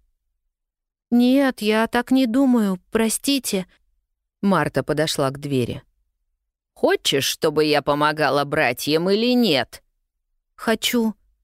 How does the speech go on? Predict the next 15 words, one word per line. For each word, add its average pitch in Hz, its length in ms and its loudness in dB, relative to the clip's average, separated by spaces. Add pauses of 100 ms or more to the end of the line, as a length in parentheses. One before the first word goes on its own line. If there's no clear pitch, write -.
(640)
«Потому 147 420 -2
что 233 160 -2
если 214 480 2
не 202 200 0
хочешь...» - 840 -2 (640)
«Хочу, 277 680 0 (260)
простите, 254 540 -2
пожалуйста». 220 720 -2 (1040)
Но 214 360 2
настроение 202 680 0
странной 170 560 -2
женщины 226 640 0
было 185 320 -2
безвозвратно 143 1120 -4
испорчено. - 800 -6